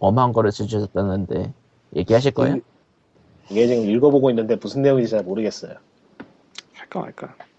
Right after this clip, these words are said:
Speaker 3: 정리가 안 돼서라도.
Speaker 2: 미묘해,
Speaker 3: 아.
Speaker 2: 뭔 얘기인지.
Speaker 1: 어쨌든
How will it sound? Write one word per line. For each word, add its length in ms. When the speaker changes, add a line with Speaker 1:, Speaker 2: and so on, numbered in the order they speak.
Speaker 3:
정리가 400
안 60
돼서라도. 380
Speaker 2:
미묘해, 460
Speaker 3:
아. 40
Speaker 2:
뭔 220
얘기인지. 380
Speaker 1:
어쨌든 380